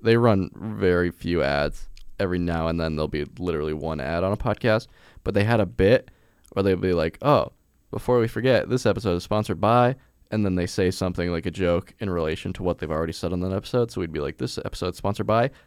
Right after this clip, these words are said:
Juicy Ass. Juicy Ass. You could sl-, l-, soak it up in a, in a napkin." Um, they would do that.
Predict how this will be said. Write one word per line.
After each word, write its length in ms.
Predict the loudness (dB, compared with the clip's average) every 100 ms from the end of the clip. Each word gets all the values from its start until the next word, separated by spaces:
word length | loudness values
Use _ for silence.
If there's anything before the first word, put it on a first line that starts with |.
| -16 -12
Juicy 500 | -2 0 0 0 0
Ass. 640 | 0 0 -2 -4 -10 -16 _ _ _ -6
Juicy 420 | 0 0 2 0
Ass. 520 | 2 2 2 0 -4 -12 _ _
You 120 | -4
could 180 | -2 -2
sl-, 300 | -4 -6 -6 -6
l-, 280 | -8 -8 -10
soak 760 | -12 -14 -12 -10 -10 0 2 4
it 60 | 4
up 140 | 4
in 240 | 2 2
a, 240 | 2 2 0
in 140 | 0 0
a 140 | 2
napkin." 760 | 2 0 -2 -2 -4 -2 -4 -8 -12 _ _ _ _ _ -6
Um, 440 | -4 -2 -2 -6 -10 -20 _ _ -20 -20 _ -2
they 100 | 2
would 100 | 4
do 120 | 4
that. 320 | 4 4 2